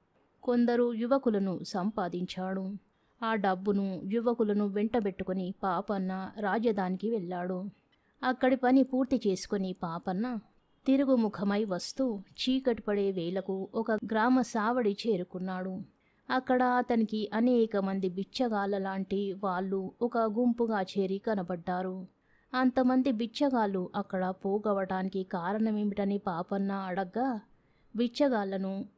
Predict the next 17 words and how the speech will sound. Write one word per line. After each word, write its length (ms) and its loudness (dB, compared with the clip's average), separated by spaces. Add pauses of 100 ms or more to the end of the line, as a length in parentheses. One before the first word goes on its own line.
(140)
గాలికి 400 -2
తిరిగే 380 2
వాళ్ళను 580 -4 (180)
పట్టుకుని 500 -2
రాజధానికి 960 -2
పంపమని 560 -2
రాజాజ్ఞ 640 -2
అయ్యిందని 640 -2
తెలిసింది. 800 -4 (420)
శత్రువుల 600 4
వేగుల 440 2
వాళ్ళు, 520 -4 (160)
గూఢాచారులు, 920 0 (220)
మారు 280 2
వేషాలతో 760 0
దేశమంతటా 840 -4
తిరుగుతున్నట్టు 1000 -4